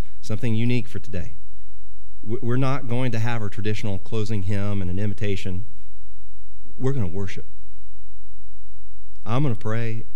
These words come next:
and the choir is gonna come back up. In fact, choir, as soon as I start praying, you all make your way back up here. We're gonna sing, and we're gonna worship as we close today.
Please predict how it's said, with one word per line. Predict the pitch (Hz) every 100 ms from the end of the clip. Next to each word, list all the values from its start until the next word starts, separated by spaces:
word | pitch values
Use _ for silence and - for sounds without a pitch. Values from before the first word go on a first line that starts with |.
| -
and | 98
the | 87
choir | - 123 135 143
is | 120
gonna | 120 101
come | 113
back | 104 104
up. | 107 98
In | 87
fact, | 110 -
choir, | 120 117 113
as | 95
soon | 123 117
as | 113
I | 107
start | - 113
praying, | - 107 87
you | 87 101
all | 98
make | 95 -
your | 95
way | 95
back | 90 87 85
up | 82
here. | - 73 - - - - - - - - -
We're | 123
gonna | 98
sing, | - - - 127 120 98 95
and | 113
we're | 123
gonna | 110
worship | 117 127 156 147 - 110 - - - - - -
as | 95
we | 98
close | - 107 101
today. | 92 82 71